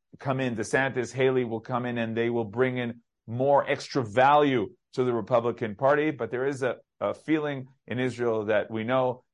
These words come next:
that, at least in that group, the Republicans, they're all good, good friends of the state of Israel. And there's nothing to worry, at least at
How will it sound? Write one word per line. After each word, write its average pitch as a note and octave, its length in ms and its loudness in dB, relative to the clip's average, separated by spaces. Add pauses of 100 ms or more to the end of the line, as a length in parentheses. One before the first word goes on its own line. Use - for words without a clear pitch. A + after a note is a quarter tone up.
that, F#2+ 160 -2
at G#2 100 -2
least D3 240 0
in A#2 120 -4
that C3+ 260 2
group, G2+ 300 -6
the F2+ 80 -12
Republicans, C3 680 0 (260)
they're A2 200 0
all A#2+ 420 2 (220)
good, C3 420 2 (160)
good G#2+ 400 -4
friends F#2+ 420 -4 (220)
of G2+ 100 -4
the F#2+ 60 -10
state A2 260 0
of G#2+ 80 -4
Israel. G#2 560 -4 (280)
And F2+ 340 -8 (180)
there's F#2+ 140 -16
nothing A2 280 -4
to - 120 -8
worry, A2+ 320 -2
at - 80 -10
least G#2 300 -6 (260)
at F#2 120 -10